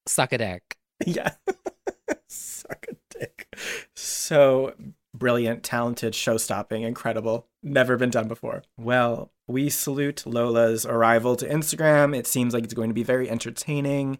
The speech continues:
Speaker 2: and I'm excited to see what she does with that, if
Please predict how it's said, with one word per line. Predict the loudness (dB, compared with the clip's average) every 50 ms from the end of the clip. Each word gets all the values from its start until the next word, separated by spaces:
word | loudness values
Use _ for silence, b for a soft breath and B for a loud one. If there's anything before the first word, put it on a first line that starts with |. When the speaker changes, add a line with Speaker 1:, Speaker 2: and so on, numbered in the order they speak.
| _ _ _ -4
Speaker 2:
and | -2 -2 -2 -2 -2 -4 -4 -4 -4
I'm | -4 -4 -4
excited | -4 -4 -4 -2 -2 -2 -2 -4 -6
to | -6
see | -6 -4 -4 -2
what | -2 -2 -2 -2 -4 -4
she | -6 -6 -6 -6
does | -6 -6 -8 -8 -10 -12 -12
with | -14 -16 -14
that, | -12 -10 -10 -10 -12 -12 _ _ _ -10
if | -8 -8 -8 -10